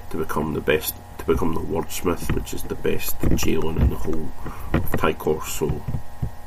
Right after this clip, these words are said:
um, that is basically this adventure. It's a one shot,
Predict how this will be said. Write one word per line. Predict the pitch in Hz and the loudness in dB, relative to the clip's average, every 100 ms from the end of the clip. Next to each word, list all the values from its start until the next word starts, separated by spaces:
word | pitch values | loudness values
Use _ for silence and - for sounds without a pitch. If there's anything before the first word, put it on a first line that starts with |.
| - - - - - - - - - | -2 -2 0 -2 -2 -4 -6 -6 -4
um, | - 69 - - - - - - - - - - - - - - - - - - - - - - - - - | -2 0 0 -2 -4 -4 -6 -8 -6 -4 -4 -4 -2 -2 -2 -4 -4 -4 -2 -2 -2 -2 0 2 2 2 6
that | 98 - | 8 8
is | 76 - - | 6 4 2
basically | - 90 90 - - - | 2 2 0 -2 -2 0
this | - 76 - - - - | 2 2 0 0 0 2
adventure. | - - 80 - 95 - | 4 6 4 4 0 0
It's | - | -2
a | - | 6
one | 104 110 | 8 8
shot, | - 104 90 | 4 4 4